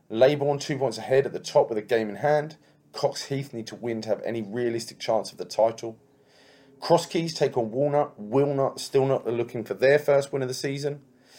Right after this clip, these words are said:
Invicta Sunday host Snodland Town. These sides are battling it out for third and fourth. Snodland in pole position at the moment, two points clear with a game in hand on Invicta.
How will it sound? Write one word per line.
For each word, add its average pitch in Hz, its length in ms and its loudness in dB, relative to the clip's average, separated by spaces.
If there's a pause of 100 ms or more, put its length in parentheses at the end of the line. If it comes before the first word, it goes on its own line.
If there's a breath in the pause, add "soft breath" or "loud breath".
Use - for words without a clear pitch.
(840 soft breath)
Invicta 131 340 -6
Sunday 147 440 2
host 127 320 0
Snodland 107 300 -4
Town. 127 420 -2
These 127 260 -6
sides 127 300 6
are - 40 -6
battling 113 320 4
it 73 100 -4
out 110 260 2
for 101 80 2
third 117 320 4
and 98 100 -10
fourth. 139 460 0 (1120 soft breath)
Snodland 147 540 2
in 131 120 0
pole 143 200 4
position 135 300 -2
at 101 60 -2
the 107 60 -2
moment, 147 500 2
two 143 180 -4
points 120 240 -2
clear 135 400 0
with 123 120 0
a 101 40 -6
game 107 260 0
in 98 80 -6
hand 113 260 -2
on 101 100 -2
Invicta. 135 500 -2